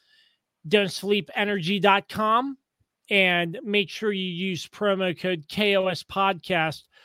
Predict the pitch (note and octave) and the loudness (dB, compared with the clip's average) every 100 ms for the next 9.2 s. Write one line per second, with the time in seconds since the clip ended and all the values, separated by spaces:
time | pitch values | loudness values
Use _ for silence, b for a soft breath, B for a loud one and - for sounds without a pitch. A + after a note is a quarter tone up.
0 | b b - C4+ A#3+ C4+ A#3+ A3 A3 - | b b -4 -2 4 4 4 -2 -4 -2
1 | A3+ G#3+ D#3 G3+ G3 F#3 F3+ F3 - F3+ | 0 0 0 -4 -2 -2 -2 -4 -4 -6
2 | D#3 D#3+ C#3+ - - F#3 D#3+ D3 B2 A2+ | -4 -6 -8 -10 -6 -4 -4 -4 -8 -12
3 | _ - - A#3+ A#3 D3+ - b b b | _ -4 4 6 6 2 -6 b b b
4 | b b _ _ - G#3 A3 A3+ A3 A3 | b b _ _ 0 2 4 6 6 6
5 | G#3+ F#3 - A#3 A#3 - A#3 A3 A3 A3 | 6 4 2 4 4 4 0 2 2 0
6 | G#3 G#3 G#3 - A3+ A3+ G3+ G3 - G#3+ | 0 0 0 -2 -2 0 0 -2 -2 -4
7 | G#3 G#3+ A3 A3 F#3+ - - G3+ F3+ - | -2 -4 -6 -4 -4 -6 -4 -4 -4 -4
8 | A3 A3+ A#3 - A#3 D#3 D#3 B3 C4 C#4+ | 4 4 4 2 2 2 2 4 6 4
9 | C#4+ C4+ | 4 2